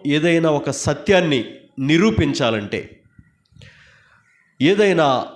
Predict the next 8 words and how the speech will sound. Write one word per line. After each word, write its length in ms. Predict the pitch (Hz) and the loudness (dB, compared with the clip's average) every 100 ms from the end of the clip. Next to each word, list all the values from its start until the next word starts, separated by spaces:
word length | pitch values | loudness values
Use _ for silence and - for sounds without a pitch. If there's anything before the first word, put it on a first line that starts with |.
| - - | -12 -6
ఒక 200 | 147 151 | -4 -2
కీలకమైన 960 | 135 - 190 226 247 233 208 196 175 | -4 -4 0 2 0 0 0 0 0
అంశం, 420 | 165 160 160 120 - - - | -2 -2 -2 -4 -8 -16 -6
అంశం 440 | 131 165 - 143 | -4 -2 -2 -2
బయటికి 360 | 117 131 143 143 | 0 -2 -2 -4
తేవాలంటే 760 | 135 123 117 107 98 101 - - _ _ - - - _ _ _ _ _ _ _ _ _ - | -2 0 0 -2 -6 -8 -10 -14 _ _ -20 -20 -20 _ _ _ _ _ _ _ _ _ 0
ఏం 200 | 202 220 | 2 4
చేస్తారంటే, 960 | 170 - 135 123 117 143 110 110 135 | 2 0 -2 -2 -2 -2 0 -2 -4